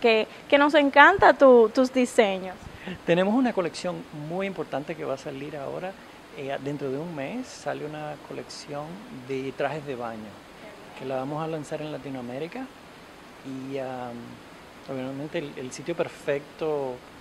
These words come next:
Speaker 2: más temprano para lanzar la colección. Y tiene de todo, tiene desde zapatos, carteras, sombreros, tiene de todo.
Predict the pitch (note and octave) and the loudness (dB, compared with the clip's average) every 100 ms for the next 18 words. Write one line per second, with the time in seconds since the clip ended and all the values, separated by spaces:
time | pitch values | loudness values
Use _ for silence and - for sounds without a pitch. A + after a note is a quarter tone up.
0 | - - - - - C#3 C3+ C3 - D3 | -20 -20 -20 -20 -14 -6 -4 -4 -6 -8
1 | B2+ C3+ B2 C#3 D#3+ C#3 C3 A#2+ - B2+ | -8 -6 -6 -6 -6 -4 -2 -6 -8 -12
2 | B2+ B2 A#2+ A#2 - F#3 A#3 - - - | -12 -12 -14 -14 -14 -12 -12 -16 -20 -20
3 | - - - - C#3+ C3+ C3+ C3+ - E3+ | -20 -20 -20 -14 -10 -8 -8 -10 -4 0
4 | F#3+ F3 - B2 A2+ A2 B2+ C#3 C#3+ C3 | 0 0 -2 -4 -4 -6 -8 -8 -8 -6
5 | B2 - A2+ - C#3 C#3 - C3+ - A2+ | -6 -6 -6 0 0 0 -4 -8 -8 -10
6 | - C#3+ D3 C#3+ C#3+ C#3 A#2+ B2+ C#3 C#3 | -8 -4 -2 -2 -4 -6 -8 -4 -4 -4
7 | C#3 C#3 C3+ C3+ - - - - - - | -4 -4 -4 -8 -12 -18 -18 -18 -16 -14
8 | - D3 D3 C#3 B2 B2+ A#2 A2+ G#2 - | -10 -6 -4 -4 -6 -6 -8 -8 -14 -20